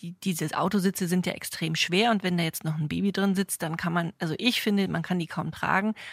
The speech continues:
Das heißt, ähm, wenn man das jetzt nutzt, vom Auto bis nach Hause zur Haustür, die zehn Meter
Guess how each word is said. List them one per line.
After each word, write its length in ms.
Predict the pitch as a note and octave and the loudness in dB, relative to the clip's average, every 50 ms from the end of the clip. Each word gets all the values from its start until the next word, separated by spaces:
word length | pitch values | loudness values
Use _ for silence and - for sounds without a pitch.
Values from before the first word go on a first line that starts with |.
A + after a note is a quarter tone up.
| - - - | -18 -12 -10
Das 160 | E3+ - - | -8 0 2
heißt, 320 | F#3 F#3+ F#3+ - - - - - - - - - - | 2 2 2 0 -4 -10 -12 -16 -16 -16 -18 -12 -2
ähm, 240 | - E3+ E3 F3 E3+ | 0 2 2 4 4
wenn 120 | F3 F3+ | 4 4
man 120 | F#3+ F#3 F#3 | 4 4 2
das 160 | F#3 - - | 0 0 -2
jetzt 220 | F3+ - - - | -2 -4 0 2
nutzt, 480 | G3 G#3+ A#3 A3+ - - - - - - _ - - - - - _ | 4 4 4 4 2 -4 -4 -6 -10 -16 _ -20 -20 -20 -20 -20 _
vom 220 | - - G2+ G2+ | -2 0 2 2
Auto 520 | - - D#3 G3 G#3+ G#3 A3+ A3 G#3+ G#3+ G#3+ | 4 4 6 4 4 4 2 4 4 4 2
bis 300 | G#3 G#3 G#3 - - - | 2 0 0 0 2 2
nach 180 | G3 F3+ - | 2 2 4
Hause 260 | - F#3+ F#3+ F3+ F#3+ F3+ | 4 4 4 4 0 0
zur 220 | - F#3 E3+ - | 0 0 0 2
Haustür, 640 | G3 G3+ G#3 - - - - F#3+ F#3+ G3+ A#3 C#4 D4+ | 2 0 0 0 -2 0 2 4 4 4 4 2 0
die 160 | B3 G#3 G3 | 0 -2 -2
zehn 280 | - - G#3 F#3+ F#3 F#3 | 0 2 2 2 4 4
Meter 460 | F#3 F3+ F#3 - A3 A3 A#3 C#4 F#4 | 4 2 2 4 2 2 2 2 -2